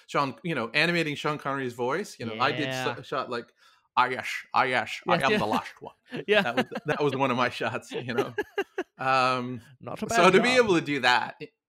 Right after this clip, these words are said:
Speaker 1: uh, yes, thanks.
Speaker 2: <laughs>
Speaker 1: Uh, he came to I L M. I didn't get to meet him. He was down in the, in the,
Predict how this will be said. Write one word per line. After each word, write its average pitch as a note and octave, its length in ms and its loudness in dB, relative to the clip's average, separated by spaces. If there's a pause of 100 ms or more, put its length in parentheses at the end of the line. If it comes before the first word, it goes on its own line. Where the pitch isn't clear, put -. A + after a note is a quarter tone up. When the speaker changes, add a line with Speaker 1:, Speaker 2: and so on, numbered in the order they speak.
(140)
Speaker 1:
uh, - 40 -6
yes, - 200 -4 (160)
thanks. - 400 -10 (260)
Speaker 2:
<laughs> - 260 -12
Speaker 1:
Uh, A#2+ 500 0
he G3+ 160 -2
came G3 340 4
to E3+ 80 6
I C3+ 180 6
L B2+ 120 4
M. B2 220 2
I B2 80 2
didn't B2+ 180 -2
get A#2 160 -2
to A2 60 -6
meet G#2+ 200 -6
him. G2+ 140 -8
He G#2+ 80 -8
was G#2 120 -12
down A2 200 -4
in G#2+ 80 -8
the, G#2+ 220 -10
in A2 80 -12
the, G#2 300 -12